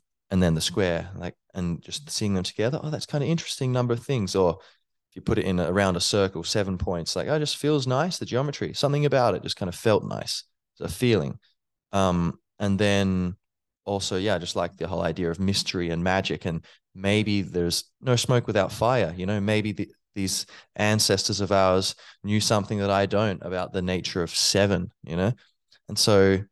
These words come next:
and so, you know, it's not too big, not too small. So often when I'm making goals, like, almost always actually, I, I use the number seven. And it's also kind of like a running joke with the universe where I'll just, you know, do things in sevens just 'cause why not? Um,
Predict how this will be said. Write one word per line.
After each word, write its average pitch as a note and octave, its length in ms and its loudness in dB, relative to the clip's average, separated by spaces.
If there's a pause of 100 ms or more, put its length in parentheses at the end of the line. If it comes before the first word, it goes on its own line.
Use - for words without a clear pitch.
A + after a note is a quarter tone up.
(300)
and C3 160 0
so, - 140 0
you F3+ 40 2
know, B2 80 4
it's - 120 -2
not C#3+ 160 0
too D3 140 0
big, F3+ 260 0
not C#3+ 160 -2
too B2+ 120 -2
small. D3 460 2 (400)
So - 160 -2
often F2+ 400 2
when G2+ 120 2
I'm G2 160 2 (480)
making G2+ 300 -6
goals, G2 440 6
like, - 100 -2
almost A2+ 300 2
always F2+ 300 0
actually, - 400 -6
I, F#2 240 4
I F#2 40 2
use G2+ 260 4
the A2 60 0
number F#2 220 0
seven. G2 520 2
And G#2+ 100 -2
it's A2 120 0
also C#3+ 280 2
kind A#2+ 180 0
of F#2+ 60 -2
like G2 120 -2
a F#2+ 60 -2
running F#2+ 320 0
joke F2 340 -4
with G2+ 140 -12
the F2+ 80 -8
universe F2 540 -2 (360)
where F#2 120 2
I'll F2+ 140 6
just, - 360 0
you F#2+ 120 -4
know, D#2 200 -4 (300)
do F2+ 100 -2
things F2 260 -4
in E2 100 -2
sevens E2 520 0 (280)
just - 380 -6
'cause - 200 -8
why E2+ 220 2
not? D#2+ 280 -2 (720)
Um, F#2+ 400 2